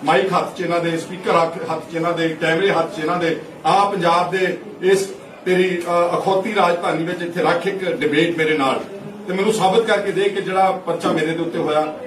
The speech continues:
ਕਿ ਉਹ ਸੱਚਾ ਸੀਗਾ। ਮੈਂ ਰਾਜਨੀਤੀ ਛੱਡ ਦੂੰਗਾ, ਇਹ ਸਾਬਤ ਕਰ ਦੇਵੇਗਾ। ਸੁਪਰੀਮ ਕੋਰਟ ਨੇ ਰਾਹਤ ਦਿੱਤੀ, ਹਾਈ ਕੋਰਟ ਨੇ ਬੇ-, ਅਸੀਂ ਫਿਰ ਵੀ ਸਮਗਲਰ ਹੈ।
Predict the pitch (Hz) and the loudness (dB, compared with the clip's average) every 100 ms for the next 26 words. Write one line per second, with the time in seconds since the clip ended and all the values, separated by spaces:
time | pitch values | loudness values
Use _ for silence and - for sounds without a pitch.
0 | - 170 156 156 - 143 127 139 135 156 | -6 -4 -2 -2 0 -2 -2 -4 0 0
1 | 156 - - 127 147 165 160 - - - | -2 -6 -4 -2 0 -2 -8 -10 -8 -6
2 | 185 190 185 175 - - - - - - | -6 -2 0 0 -2 -4 -4 -6 -6 -10
3 | - - - - - - 185 226 247 247 | -10 -12 -14 -18 -18 -6 -2 2 4 6
4 | 233 233 214 202 180 - 190 131 - - | 6 6 4 2 0 -4 -4 -4 -8 -16
5 | - - - 190 220 254 254 214 214 220 | -20 -20 0 2 4 4 4 4 2 2
6 | - - 233 208 175 - 202 185 185 202 | -4 -8 -8 -6 -8 -8 -10 -8 -8 -8
7 | 196 | -8